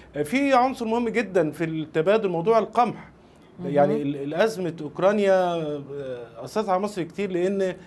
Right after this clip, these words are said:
Speaker 1: بتستورد
Speaker 2: نعم.
Speaker 1: من روسيا ومن أوكرانيا، وكلاهما في حالة حرب وفي عقوبات على ال-، الهند من
Speaker 2: مهم.
Speaker 1: أكبر المنتجين للقمح. آه،
Speaker 2: نعم،
Speaker 1: المواقف
Speaker 2: سيد راغب.
Speaker 1: السياسية مع الهند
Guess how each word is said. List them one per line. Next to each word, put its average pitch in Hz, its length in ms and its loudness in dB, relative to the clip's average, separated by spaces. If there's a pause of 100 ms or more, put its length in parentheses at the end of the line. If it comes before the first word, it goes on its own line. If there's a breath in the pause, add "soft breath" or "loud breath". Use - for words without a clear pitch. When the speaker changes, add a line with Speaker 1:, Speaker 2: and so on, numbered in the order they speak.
(220 loud breath)
Speaker 1:
بتستورد 220 460 4
Speaker 2:
نعم. 190 80 -2
Speaker 1:
من 190 140 2
روسيا 220 400 4
ومن 196 180 4
أوكرانيا، 196 480 2
وكلاهما 185 540 4
في 175 160 -2
حالة 180 260 0 (120)
حرب 190 220 4 (480 loud breath)
وفي 165 460 2
عقوبات 160 540 4
على 127 200 0 (160)
ال-، 147 240 -6 (360)
الهند 202 320 0 (360 loud breath)
من 147 100 0
Speaker 2:
مهم. 190 100 2
Speaker 1:
أكبر 175 440 0
المنتجين 170 720 2
للقمح. 151 600 2 (440 loud breath)
آه، 147 160 6
Speaker 2:
نعم، 185 180 4
Speaker 1:
المواقف 185 280 4
Speaker 2:
سيد - 180 -4
راغب. 170 100 2
Speaker 1:
السياسية 196 280 4
مع 160 180 4
الهند 170 420 2